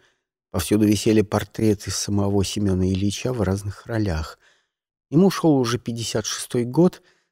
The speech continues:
Становление актёра Бурдуна длилось довольно долго. Он родился во Львове в пятьдесят четвёртом году. Здесь же окончил школу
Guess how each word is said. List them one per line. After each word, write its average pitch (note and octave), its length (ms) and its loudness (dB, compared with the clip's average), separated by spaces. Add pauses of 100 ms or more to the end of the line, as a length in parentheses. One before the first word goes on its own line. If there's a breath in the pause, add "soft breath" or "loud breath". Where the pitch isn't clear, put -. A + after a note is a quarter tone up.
Становление D3 600 4
актёра E3+ 400 2
Бурдуна C#3 680 4
длилось C#3+ 480 -2
довольно B2 500 0
долго. G2 640 0 (540)
Он A2 160 4
родился A#2+ 460 2
во A2+ 140 2
Львове C3 360 2
в - 120 -10
пятьдесят G#2 460 -4
четвёртом A#2+ 680 -4
году. A2 440 -2 (500 loud breath)
Здесь A2+ 360 2
же D3+ 140 2
окончил C3+ 460 0
школу D#3 580 0